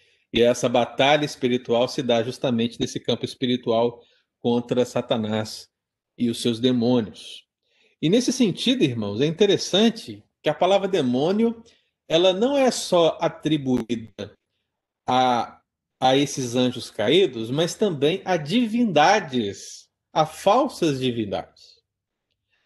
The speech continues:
Eu não sei se você se recorda, mas quando o apóstolo Paulo estava em Atenas, e ele começou ali a realizar o seu discurso, em Atos dezessete,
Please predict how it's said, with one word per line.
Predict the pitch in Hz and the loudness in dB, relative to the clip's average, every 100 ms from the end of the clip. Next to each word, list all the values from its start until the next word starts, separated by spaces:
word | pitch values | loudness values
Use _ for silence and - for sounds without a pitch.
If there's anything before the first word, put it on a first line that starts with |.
| _ _ _ - | _ _ _ -4
Eu | 151 | 0
não | 196 | 2
sei | 226 | 0
se | 220 | 0
você | 175 156 147 | -2 0 -2
se | - | -2
recorda, | 127 120 135 175 175 123 113 | 0 0 2 2 2 2 0
mas | 120 120 117 - | 0 0 -2 -6
quando | - 190 233 | -2 0 4
o | 208 | 2
apóstolo | - 151 - 135 - | 2 -2 0 -6 0
Paulo | 123 | -2
estava | 123 - 117 123 | 0 -2 0 0
em | 127 | -2
Atenas, | 101 - 196 185 101 - - - _ _ _ _ _ _ - | -4 -2 0 0 -4 -8 -14 -16 _ _ _ _ _ _ -2
e | 127 | 0
ele | 135 | 0
começou | - 135 127 - 131 123 | -2 0 0 0 2 2
ali | 113 127 131 - | 2 0 0 -2
a | 123 113 | 0 2
realizar | 123 120 113 107 117 | 2 0 0 0 0
o | |
seu | - 113 | 0 -8
discurso, | 104 - - 196 185 - | -8 -12 -2 0 0 -4
em | 110 | -4
Atos | 110 - 107 104 | -2 -2 -6 -8
dezessete, | 117 104 117 - 180 180 - 101 | -8 -6 -8 -2 0 0 -4 -12